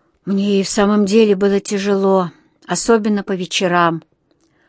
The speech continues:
Однажды вечером я отправился в «Золотого Петуха». Мне было невмоготу сидеть одному в Рютер-Гордоне. Там стояла такая тишина, что мои мысли звучали слишком громко,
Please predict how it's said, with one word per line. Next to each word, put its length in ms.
Однажды 480
вечером 580
я 200
отправился 640
в 60
«Золотого 520
Петуха». 560
Мне 240
было 180
невмоготу 680
сидеть 420
одному 540
в 100
Рютер-Гордоне. 1160
Там 260
стояла 540
такая 440
тишина, 600
что 220
мои 220
мысли 400
звучали 540
слишком 540
громко, 540